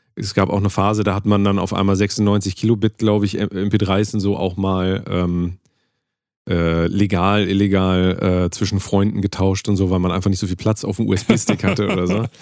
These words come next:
Speaker 2: man
Speaker 1: Man
Speaker 2: sich gewundert, warum es so scheiße
Speaker 1: Ja,
Speaker 2: teuer
Speaker 1: ja.
Speaker 2: war.
Speaker 1: Oder, oder wenn man, äh, keine Ahnung, bei YouTube irgendwie auf hundertvierundvierzig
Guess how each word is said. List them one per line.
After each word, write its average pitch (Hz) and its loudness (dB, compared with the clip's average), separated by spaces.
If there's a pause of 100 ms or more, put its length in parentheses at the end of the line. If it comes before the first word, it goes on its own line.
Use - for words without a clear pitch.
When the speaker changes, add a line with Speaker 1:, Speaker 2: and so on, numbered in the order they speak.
(260)
Speaker 2:
man - 0
Speaker 1:
Man 104 2
Speaker 2:
sich 107 -2
gewundert, 120 0
warum 117 -2
es 113 -4
so 120 -2
scheiße 123 -4
Speaker 1:
Ja, 110 0
Speaker 2:
teuer 110 0
Speaker 1:
ja. 104 -2
Speaker 2:
war. 104 -4
Speaker 1:
Oder, 117 -2
oder 110 -2
wenn 110 0
man, 107 0
äh, 101 0
keine 107 0
Ahnung, 104 0
bei 98 2
YouTube 101 0
irgendwie 101 0
auf - -4
hundertvierundvierzig 107 0